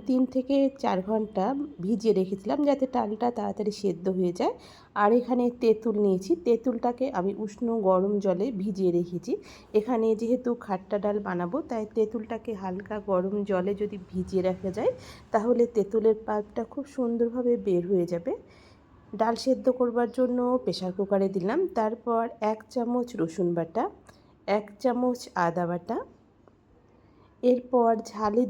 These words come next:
জন্য কয়েকটা কাঁচা লঙ্কা দিলাম, হাফ চামচ হলুদ গুঁড়ো, হাফ চামচ ঝাল লঙ্কার গুঁড়ো, এক চামচ কাশ্মীরি লঙ্কার গুঁড়ো,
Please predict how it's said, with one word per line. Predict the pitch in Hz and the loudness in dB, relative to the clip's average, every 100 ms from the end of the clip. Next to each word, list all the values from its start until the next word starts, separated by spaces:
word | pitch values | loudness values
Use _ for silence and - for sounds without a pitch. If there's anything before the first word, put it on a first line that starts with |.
| - | 2
জন্য | 247 240 240 240 247 | 2 2 2 0 0
কয়েকটা | 196 196 196 - 202 233 294 - - - | 0 0 -2 -2 0 0 -4 -14 -6 -2
কাঁচা | 190 208 185 | 0 0 0
লঙ্কা | 175 185 185 185 | 0 0 0 0
দিলাম, | 196 339 453 - - _ - - - - - - - - - - - - - - - - _ 196 | -2 -2 -6 -14 -20 _ -20 -20 -20 -20 -20 -20 -20 -20 -20 -20 -20 -20 -20 -20 -20 -20 _ -6
হাফ | 226 240 - - | -2 -2 -4 0
চামচ | 262 254 262 262 - | 2 2 2 -2 -2
হলুদ | 202 196 196 190 | 2 4 2 2
গুঁড়ো, | 202 220 453 - - - - - - - - - 208 | 4 4 2 -4 -20 -20 -20 -20 -20 -20 -20 -10 -2
হাফ | 226 240 - | -2 -2 -2
চামচ | 277 254 262 269 240 220 | 2 4 4 4 2 -2
ঝাল | 220 190 190 | 0 2 2
লঙ্কার | 190 190 196 190 196 | 2 2 4 2 4
গুঁড়ো, | 214 415 - - _ _ _ _ _ _ _ - - - - - - - - - - - - - - - 226 | 2 2 -4 -20 _ _ _ _ _ _ _ -20 -20 -20 -20 -20 -20 -20 -20 -20 -20 -20 -20 -20 -4 2 2
এক | 226 - | 2 -2
চামচ | 269 262 269 262 - | 2 4 2 0 -2
কাশ্মীরি | 202 180 - 208 208 196 | -2 -2 -2 0 2 2
লঙ্কার | 185 190 196 190 | 0 0 0 0
গুঁড়ো, | 196 | -2